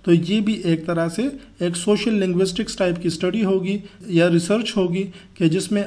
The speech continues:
आप लोगों का बिहेवियर देखते हैं कि वो बाकी लोगों से कैसे इंटरेक्ट करते हैं, जो हमें लाइक्स और उनके पोस्ट के ऊपर कमेंट से पता चलेगा, और फिर उनका अपना बिहेवियर जो है, वो कैसा है, कि वो किस तरह से पोस्ट करते हैं। तो जहाँ पे आप लैंग्वेज को ऐसे स्टडी करते हैं कि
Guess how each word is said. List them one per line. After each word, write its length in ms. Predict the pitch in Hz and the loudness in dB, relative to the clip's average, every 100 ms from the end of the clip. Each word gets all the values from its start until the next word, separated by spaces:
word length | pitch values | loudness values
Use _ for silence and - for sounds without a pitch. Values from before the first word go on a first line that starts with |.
| 180 | -2
आप 280 | 165 170 175 | -2 0 2
लोगों 260 | 175 190 | 2 2
का 140 | 185 175 | 0 2
बिहेवियर 520 | 160 156 190 233 220 | 2 2 2 0 0
देखते 280 | 180 170 185 | 0 0 -2
हैं 120 | 196 | -2
कि 120 | 185 | 0
वो 120 | 175 | 0
बाकी 360 | 147 151 196 247 | 2 0 0 2
लोगों 300 | 220 220 226 | 2 2 -2
से 140 | 226 | -2
कैसे 280 | 208 208 214 | -2 -2 0
इंटरेक्ट 400 | 202 202 208 208 | -2 0 -2 -2
करते 220 | 196 196 | -2 -2
हैं, 100 | 196 | 0
जो 120 | 170 | 2
हमें 260 | 170 175 180 | 2 2 2
लाइक्स 460 | 170 180 214 - 190 | 2 2 0 -2 -4
और 100 | 175 | -2
उनके 280 | 180 185 | -2 -2
पोस्ट 560 | 185 - - 190 196 - | -4 -6 -2 -2 -2 2
के 60 | 175 | 4
ऊपर 200 | 175 170 | 4 2
कमेंट 360 | 175 208 254 | 0 0 0
से 100 | 254 | 0
पता 200 | 233 226 | -2 -2
चलेगा, 460 | 220 214 208 208 208 - - - | -2 0 0 0 -2 -6 -16 -2
और 100 | 170 | 2
फिर 180 | 170 220 | 4 4
उनका 320 | 214 214 214 | 2 -2 -2
अपना 400 | 202 208 220 226 | -2 -4 0 0
बिहेवियर 500 | 185 175 175 185 196 | 2 2 2 2 2
जो 120 | 170 | 2
है, 100 | 165 | 2
वो 160 | 170 170 | 2 0
कैसा 320 | 170 170 175 | -2 -2 -2
है, 240 | 170 247 - - - - | -4 -4 -8 -18 -14 -2
कि 60 | 170 | 0
वो 160 | 170 175 | 0 -2
किस 180 | 180 | -4
तरह 140 | 185 175 | -4 -4
से 120 | 175 | -4
पोस्ट 280 | 175 160 156 | -2 -2 -2
करते 220 | 151 131 | -6 -6
हैं। 160 | 143 143 - - - | -6 -8 -12 -14 -6
तो 80 | 170 | -2
जहाँ 280 | 175 240 269 | 2 2 2
पे 120 | 262 202 | 0 -2
आप 220 | 208 214 | -2 -2
लैंग्वेज 360 | 202 226 247 254 | -2 -2 -2 -2
को 120 | 226 - 202 | -4 -6 -4
ऐसे 240 | 208 262 | -2 -2
स्टडी 280 | - 208 196 | 0 -2 0
करते 280 | 185 165 180 | -2 -2 0
हैं 200 | 170 220 | -2 -2
कि 100 | 208 | -4